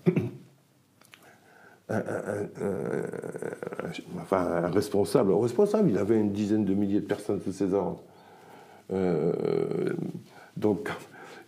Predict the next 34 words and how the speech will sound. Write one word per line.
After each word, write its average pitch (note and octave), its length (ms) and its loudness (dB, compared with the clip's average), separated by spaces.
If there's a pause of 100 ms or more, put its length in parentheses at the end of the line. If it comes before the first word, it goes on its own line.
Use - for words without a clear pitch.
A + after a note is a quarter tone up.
complètement D3+ 580 2
parano. E3+ 520 0 (1400)
Persuadé F3 680 8
que B2 160 4
son G#2+ 480 2
chef - 640 2 (580)
lui C#3 180 6
en B2 140 6
voulait C3+ 500 6
à A#2 60 2
mort, F#3+ 400 6 (260)
il C3 140 2
prenait F3 500 8
des, B2 220 6
des, A2+ 280 4
des, - 240 -2
enfin, - 200 -4
des - 140 -2
ré-, F#3+ 200 2
il B2+ 80 4
y A#2 60 4
avait A#2 160 2
des - 100 2
réactions F3 580 4
dans, G#2 160 2
dans G2+ 180 -2
les G#2+ 100 0
réunions C3 340 6
où G2+ 40 4
son - 160 -2
chef F#2 160 -6
était F#2+ 140 -4
présent, E3 400 2 (380)
complètement, F#3 1000 6